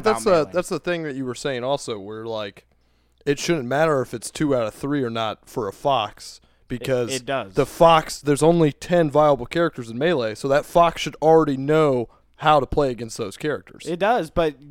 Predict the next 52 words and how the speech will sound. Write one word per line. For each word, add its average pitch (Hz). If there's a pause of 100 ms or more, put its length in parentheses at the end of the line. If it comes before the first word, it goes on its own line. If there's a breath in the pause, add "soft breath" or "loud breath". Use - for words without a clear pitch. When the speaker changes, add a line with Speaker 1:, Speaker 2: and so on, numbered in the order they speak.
(120)
Speaker 1:
there's 160
stages 151
that 127 (580)
go 143
into 127
play. 151
That's 143
one 170
thing 165
that 135
matters 143
in 127
Melee 135
more 123
than 117
matters 127
in 117
any 131
other 110
fighting 110
game. 87
Speaker 2:
Well, 147
it's -
because 143
he 139
doesn't 131
get, 135 (160)
uh, 110
for 143
the 113
third 131
match, 120
he 127
doesn't 113
get 120
to 107
pick - (480)
his 120
stage 127
if 151
Speaker 1:
If -
Speaker 2:
he 185
Speaker 1:
you 233
Speaker 2:
loses. 269
Speaker 1:
lose 131
stage 175
one 160 (400)
or 135
game 151
one 143
in 127
Melee, 131